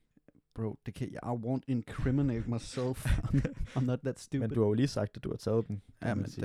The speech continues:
Speaker 1: det, det er der jo ikke nogen, der ved. Altså, måske var det, "I'm talking Mountain Dews, baby." Har du set den?
Speaker 2: <laughs> Nej.
Speaker 1: Har du ikke?
Speaker 2: Det lyder meget,
Speaker 1: Det er
Speaker 2: meget sjovt.
Speaker 1: Shaun White, efter han vinder sin første guldmedalje, og han,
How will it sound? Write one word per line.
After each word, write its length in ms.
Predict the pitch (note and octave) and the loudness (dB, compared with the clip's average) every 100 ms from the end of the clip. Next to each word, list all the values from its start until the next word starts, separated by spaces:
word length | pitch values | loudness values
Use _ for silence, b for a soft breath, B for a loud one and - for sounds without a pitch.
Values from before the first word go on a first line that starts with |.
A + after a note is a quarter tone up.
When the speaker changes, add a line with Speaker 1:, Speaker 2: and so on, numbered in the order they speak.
| D#2+ | -4
Speaker 1:
det, 120 | D2 | -6
det 60 | F2+ | -6
er 40 | |
der 60 | F2+ | -6
jo 60 | |
ikke 100 | - - | -8 -10
nogen, 100 | - | -10
der 80 | C#2 | -8
ved. 160 | C#2 - - | -10 -12 -14
Altså, 160 | - G#2 | -12 -10
måske 300 | G#2+ A2+ F#2+ | -10 -10 -10
var 80 | G#2+ | -10
det, 160 | F2 G#2+ - | -10 -16 -8
"I'm 80 | D3 | -8
talking 400 | - F3+ E3 E3+ | 0 0 0 -4
Mountain 400 | E3+ D#3 D3+ C#3+ - | -2 -4 -4 -8 -6
Dews, 280 | G#3 F3 A#2 | -4 -6 -8
baby." 420 | - A2+ C#3+ F3+ _ b b b b _ - | -6 -6 -6 -10 _ b b b b _ -12
Har 60 | C#3+ | -6
du 40 | |
set 200 | E3 D#3+ | -4 -4
den? 200 | F#3+ E3+ - | -4 -6 -2
Speaker 2:
<laughs> 80 | |
Nej. 160 | D3+ B2+ - - - | -2 -2 -2 -2 0
Speaker 1:
Har 60 | |
du 120 | C#3+ | 2
ikke? 160 | G#3+ - - - | 2 -2 -6 -6
Speaker 2:
Det 80 | |
lyder 300 | B2 B2 B2 | -4 -2 -2
meget, 260 | A#2 B2 C3 | 2 2 4
Speaker 1:
Det 60 | E3 | 4
er 40 | |
Speaker 2:
meget 160 | D#3+ D3 | 6 6
sjovt. 140 | - | 4
Speaker 1:
Shaun 320 | - C#3+ C#3+ C#3+ | 4 4 4 2
White, 320 | C#3 G#3 - | 2 0 2
efter 280 | D#3 E3 D#3+ | 0 0 -2
han 240 | D#3+ D3+ | -2 0
vinder 160 | E3 D#3 | 0 -2
sin 160 | - D3 | -4 -4
første 240 | D3 - | -4 -2
guldmedalje, 500 | D#3 D#3+ C#3+ A2+ A2 | 0 0 2 2 2
og 80 | |
han, 120 | A2+ | 2